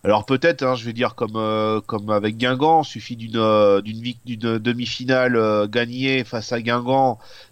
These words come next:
Des fois, ça peut redonner, euh, le moral. Une finale de Coupe de la Ligue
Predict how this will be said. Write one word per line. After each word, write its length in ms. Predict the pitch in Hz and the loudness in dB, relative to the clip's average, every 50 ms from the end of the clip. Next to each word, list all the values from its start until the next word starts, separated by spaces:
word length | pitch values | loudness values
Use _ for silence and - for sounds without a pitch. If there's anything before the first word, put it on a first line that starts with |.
| - | -14
Des 60 | 104 | -12
fois, 180 | 101 - 127 120 | -6 -2 -2 -2
ça 140 | 113 120 107 | -2 -4 -6
peut 120 | - - | -2 -2
redonner, 480 | - - 110 110 120 117 120 127 127 127 | -2 0 0 0 -2 0 0 0 2 4
euh, 200 | 123 117 113 113 | 4 4 4 4
le 120 | 113 113 | 2 0
moral. 720 | 113 117 123 123 110 110 135 151 165 160 151 120 104 92 - - - - - - - | -2 0 0 0 2 2 4 4 4 2 2 0 -2 -2 -6 -10 -20 -20 -20 -18 -14
Une 140 | 117 117 120 | -14 -14 -12
finale 440 | 117 - - 147 135 139 139 135 131 | -12 -14 -12 -8 -4 -2 -2 -2 -2
de 80 | 131 127 | -4 -6
Coupe 200 | - - 127 120 | -6 -8 -8 -4
de 80 | 123 | -2
la 160 | 123 123 123 | 0 2 2
Ligue 220 | 123 127 135 135 | 2 0 -2 -6